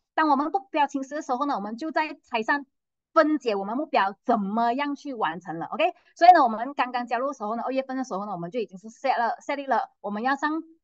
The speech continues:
assistant supervi-，呃，我们要上 supervisor，然后上 assistant manager，然后上 manager，我，我们已经是懂了，我们大概多久时间我们要上去？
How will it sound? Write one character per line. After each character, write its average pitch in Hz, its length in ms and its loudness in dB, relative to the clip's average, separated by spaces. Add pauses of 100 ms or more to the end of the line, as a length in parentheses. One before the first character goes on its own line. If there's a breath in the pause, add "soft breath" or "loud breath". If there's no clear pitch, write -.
(140)
assistant 247 380 -4
supervi-， 254 440 0
呃， 214 100 -4
我 214 60 0
们 240 100 -2
要 294 60 -2
上 311 160 -4
supervisor， 269 560 -2
然 226 100 -4
后 240 60 -2
上 285 160 -4
assistant 233 440 -8
manager， 269 300 0 (140 loud breath)
然 208 140 -4
后 247 40 0
上 294 160 -2
manager， 262 300 -2
我， 214 180 -4 (160)
我 226 80 -6
们 311 140 0
已 262 40 -6
经 240 220 -10
是 294 120 -12
懂 196 180 -6
了， 180 140 0
我 175 80 -6
们 196 100 -8
大 277 140 -2
概 285 200 -2 (100)
多 214 180 -2
久 170 160 -10
时 175 120 -14
间 208 140 -8
我 170 60 -8
们 175 80 -6
要 202 40 -6
上 226 220 -10
去？ - 180 -10